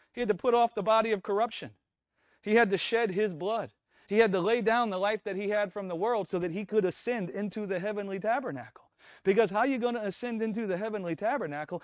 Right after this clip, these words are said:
unless you per-, first put off the body of corruption? Because flesh and blood can't inherit the kingdom of God.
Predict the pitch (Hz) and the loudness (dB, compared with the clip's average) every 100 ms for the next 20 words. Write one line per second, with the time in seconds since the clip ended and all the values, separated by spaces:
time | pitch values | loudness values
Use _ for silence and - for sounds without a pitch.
0 | - 175 196 208 202 190 - 226 240 - | -10 -6 -4 -2 -4 -6 0 0 0 0
1 | 233 - - 190 202 226 156 - _ 165 | 0 0 -4 -2 2 2 0 -10 _ -2
2 | 170 196 202 196 - 196 240 - - - | 0 2 2 0 -2 -8 -8 -12 -16 -18
3 | _ _ _ _ _ 202 226 220 - 226 | _ _ _ _ _ -4 -2 -2 -2 -2
4 | 247 - 185 214 269 180 220 208 202 196 | -2 -4 0 0 0 -2 -6 -6 -6 -4
5 | 285 262 - - 156 131 127 - 131 | -4 -4 -8 -12 -10 -10 -12 -14 -14